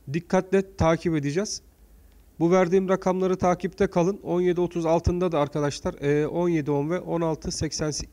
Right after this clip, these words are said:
iki seviyelerine doğru bir geri çekilme gümüş onsta yaşanabilir. E, bugün ve bu hafta içerisinde on yedi otuz seviz-,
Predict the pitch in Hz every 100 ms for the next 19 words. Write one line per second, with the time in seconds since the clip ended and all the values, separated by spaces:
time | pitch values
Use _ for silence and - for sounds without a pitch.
0 | - 151 - 170 - 156 147 147 151 160
1 | 143 143 190 - - - - _ - _
2 | _ 139 143 160 156 165 170 160 - 151
3 | 165 147 151 151 147 135 147 147 - 143
4 | 139 147 196 - - _ - - _ _
5 | _ - _ _ - 139 139 139 143 175
6 | 180 196 - - - - 160 160 175 175
7 | 175 156 147 151 143 170 175 185 170 170
8 | 160 156 156 - - 156 190 -